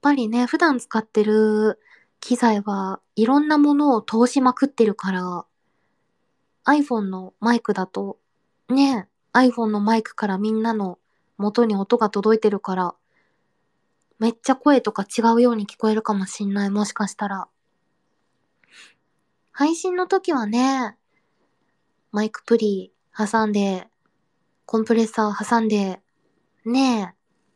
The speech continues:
オーディオインターフェース挟んで、みたいな。いろんなもの挟みまくってるから。ねえ。おじいちゃん。おじいちゃん、ごよごよしとゆの。よ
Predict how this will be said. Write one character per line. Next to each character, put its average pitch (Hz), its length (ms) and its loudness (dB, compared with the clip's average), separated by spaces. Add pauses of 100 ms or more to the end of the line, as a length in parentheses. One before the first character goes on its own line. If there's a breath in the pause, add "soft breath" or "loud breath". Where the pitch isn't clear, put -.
(240)
オ 214 80 0
ー 220 40 0
デ 226 100 2
ィ 226 40 4
オ 226 40 2
イ 226 60 2
ン 226 40 0
タ 233 140 4
ー - 20 2
フ 240 80 2
ェ 240 40 6
ー 226 40 2
ス - 60 -8 (180)
挟 233 140 4
ん 226 40 -2
で、 202 180 0
み 190 180 -8
た 196 160 -6
い 190 80 -6
な。 185 200 -10 (840)
い 214 100 2
ろ 233 160 2
ん 240 160 2
な 240 120 2
も 240 140 2
の 240 120 0
挟 226 260 -2
み 220 140 2
ま 214 140 0
く 233 120 -2
っ - 20 -2
て 214 220 -2
る 196 80 -2
か 196 180 -8
ら。 185 200 -8 (1200)
ね 233 640 -2
え。 - 20 -20 (1120)
お 262 220 -8
じ - 0 -
い 302 40 -12 (460)
ち 440 80 0
ゃ 294 1120 0
ん。 202 140 -14 (880 soft breath)
お 277 160 -6
じ 294 40 -8
い - 20 -12
ち 320 60 -16 (420)
ゃ 427 40 2
ん、 - 40 0
ご 370 140 2
よ 403 140 2
ご 440 140 2
よ 453 200 2
し - 120 -16
と 494 120 0 (420)
ゆ 311 60 -2
の。 - 20 -6
よ - 100 -14